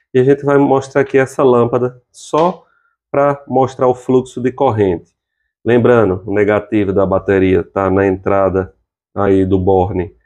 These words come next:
dele, com a setinha indicando a posição, e a saída aqui é onde a gente ia fazer a ligação aí na carga, ou no barramento que vai, ou no inversor, ou no barramento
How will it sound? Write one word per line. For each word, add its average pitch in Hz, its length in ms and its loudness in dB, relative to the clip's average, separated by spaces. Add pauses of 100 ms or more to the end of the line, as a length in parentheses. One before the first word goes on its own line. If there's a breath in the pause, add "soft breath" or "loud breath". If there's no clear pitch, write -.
(380)
dele, 98 680 2
com 101 120 -2
a 98 60 0
setinha 98 840 -4
indicando 95 500 0
a 92 40 -2
posição, 101 840 0 (460 soft breath)
e 139 400 0
a 139 160 -2
saída 135 640 0
aqui 131 420 -8
é 120 100 -4
onde 123 260 2
a 120 40 4
gente 123 300 0
ia 131 100 0
fazer 117 340 0
a 113 60 2
ligação 113 640 -2
aí 113 260 0 (420 soft breath)
na 123 200 0
carga, 110 600 -4
ou 101 200 2
no 107 100 0
barramento 104 640 0
que 101 120 -10
vai, 98 340 0
ou 107 160 0
no 110 120 -2
inversor, 117 800 0 (360)
ou 104 120 2
no 104 120 2
barramento 98 840 -2